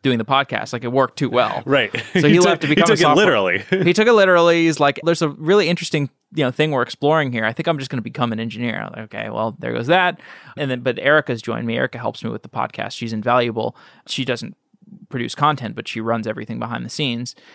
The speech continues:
Speaker 1: But yeah, for the technology products I've built, I've, it's mostly, I've just, just done it myself and hired contractors. It's just, just such a terrible approach. And I,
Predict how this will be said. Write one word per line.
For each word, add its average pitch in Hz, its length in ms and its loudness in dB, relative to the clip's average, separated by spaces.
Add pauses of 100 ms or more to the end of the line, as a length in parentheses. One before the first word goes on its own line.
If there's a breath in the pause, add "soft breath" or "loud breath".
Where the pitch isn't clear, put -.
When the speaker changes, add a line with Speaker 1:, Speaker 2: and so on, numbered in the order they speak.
(160 soft breath)
Speaker 1:
But 131 120 -2
yeah, 160 180 2
for 120 320 -4
the 120 260 -6
technology 143 480 0
products 110 340 0
I've 104 140 -6
built, 107 240 0
I've, - 160 -6
it's 120 180 -10
mostly, 117 400 -4
I've 107 120 -6
just, 110 200 -10 (300)
just - 180 -14
done 117 140 -2
it - 60 -4
myself 117 420 -2 (100)
and 113 200 -10
hired 113 260 -2
contractors. 117 640 -6
It's 131 160 -14
just, - 140 -18
just - 180 -14
such 123 200 -4
a - 60 -12
terrible 120 380 -6
approach. - 380 -6
And 131 100 -2
I, 135 100 0